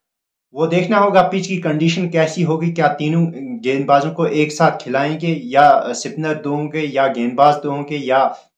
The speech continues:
अ, तीन गेंदबाज खेलेंगे या एक स्पिनर खेलेगा। आप भी हमें कमेंट बॉक्स में बता दें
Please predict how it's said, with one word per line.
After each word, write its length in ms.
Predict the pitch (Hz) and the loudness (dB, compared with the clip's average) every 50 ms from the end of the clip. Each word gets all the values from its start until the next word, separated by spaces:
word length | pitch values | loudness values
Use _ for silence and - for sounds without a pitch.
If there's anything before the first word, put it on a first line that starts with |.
| _ 120 | _ -18
अ, 440 | 120 117 117 113 113 113 113 113 113 - - | -16 -12 -10 -10 -8 -8 -8 -10 -12 -10 -6
तीन 240 | 151 156 165 165 | -2 0 0 2
गेंदबाज 420 | 151 147 147 147 147 147 151 147 147 | 2 0 -2 -2 0 0 -2 -2 -2
खेलेंगे 340 | - 156 143 147 147 151 151 | -4 -8 -6 -6 -6 -6 -2
या 180 | 143 143 139 | 0 2 2
एक 300 | 131 - 143 147 143 143 | 2 2 0 -2 -4 -4
स्पिनर 320 | - - - - 151 151 151 | -8 -16 -14 -10 -10 -10 -8
खेलेगा। 640 | - - 143 135 147 143 160 165 165 165 - - _ _ _ _ - 139 | -8 -10 -8 -6 -6 -2 0 -2 -2 -2 -6 -16 _ _ _ _ -8 -2
आप 200 | 139 147 147 147 | -2 -2 -2 -2
भी 100 | 160 151 | -4 -4
हमें 320 | - 151 151 151 151 151 | -4 -4 -6 -6 -6 -6
कमेंट 300 | - 139 143 160 160 151 | -6 -6 -4 -4 -4 -2
बॉक्स 240 | 139 135 127 - - 147 | -2 -4 -4 -4 -10 -12
में 160 | 131 113 - | -12 -10 -8
बता 300 | 120 120 - 139 131 135 | -8 -4 0 2 2 2
दें 300 | 135 147 151 156 160 | 0 -2 -6 -8 -10